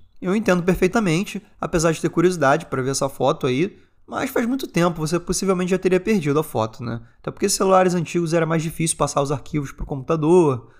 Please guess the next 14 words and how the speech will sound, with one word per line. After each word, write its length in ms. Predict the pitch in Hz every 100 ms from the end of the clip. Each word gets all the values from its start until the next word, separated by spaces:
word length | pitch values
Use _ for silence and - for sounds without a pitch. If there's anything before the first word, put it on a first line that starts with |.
| - - -
na 100 | 160
época 260 | 156 -
não 80 | 143
tinha 180 | - 226
nuvem, 480 | 196 165 190 143 131
enfim. 320 | - 113 113 _ -
Quando 220 | 160 160
você 180 | 170 185
puder, 400 | 180 147 165 165
me 140 | 156
envia 220 | 160 202
mais 120 | 226 233
relatos 340 | 190 185 -
sim, 280 | - 156